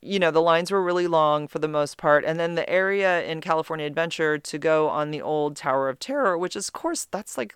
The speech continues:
the main ride we wanna go on, although California Soarin' is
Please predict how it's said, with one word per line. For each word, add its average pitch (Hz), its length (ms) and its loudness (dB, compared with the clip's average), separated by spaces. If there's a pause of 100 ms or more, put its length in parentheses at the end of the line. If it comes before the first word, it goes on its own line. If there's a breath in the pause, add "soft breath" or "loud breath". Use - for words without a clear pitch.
the 143 80 -12
main 165 520 -4
ride 151 420 0
we 143 80 -4
wanna 139 240 -4
go 147 220 0
on, 131 280 -2
although 139 580 0
California 180 500 -2
Soarin' 127 400 -4
is - 280 -12